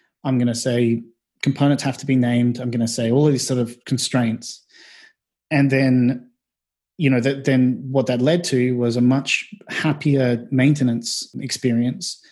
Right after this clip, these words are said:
but then also forks of, of style components that were almost exactly the same, but with, you know, one thing changed, right? So there was Glamorous, and which is now gone, I think, and, uh, Emotion. And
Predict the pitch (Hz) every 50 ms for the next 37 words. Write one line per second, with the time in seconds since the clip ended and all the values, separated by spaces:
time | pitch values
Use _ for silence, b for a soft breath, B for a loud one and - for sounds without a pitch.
0 | B B B B B _ - 135 147 139 135 135 131 127 123 - 135 123 123 123
1 | 123 123 123 123 - _ _ - - - 196 170 127 123 - - - - - -
2 | 135 120 110 - - - - 131 123 117 117 - - - 131 123 120 - 117 -
3 | 135 127 127 123 - - 127 127 139 143 143 139 127 - 131 120 120 113 - 127
4 | 117 113 - - 127 120 117 117 117 117 - - _ _ - 139 131 127 127 120
5 | - - - - _ _ - 117 113 113 113 123 120 113 - 117 113 - - 123
6 | 117 107 - 123 - - - 127 123 123 - - - 135 120 117 117 - 151 147
7 | 139 139 127 117 113 - 135 131 131 135 135 131 127 123 - - - - - -
8 | 127 127 123 120 120 117 120 120 _ _ _ _ _ 131 127 123 - - - -
9 | - - 139 123 - 127 123 123 120 113 117 - - - 131 127 127 123 123 110
10 | - 123 117 113 - 127 127 123 120 120 120 113 117 117 117 117 117 - 131 127
11 | 127 131 131 120 - 127 117 - - _ _ _ - 139 131 127 127 127 120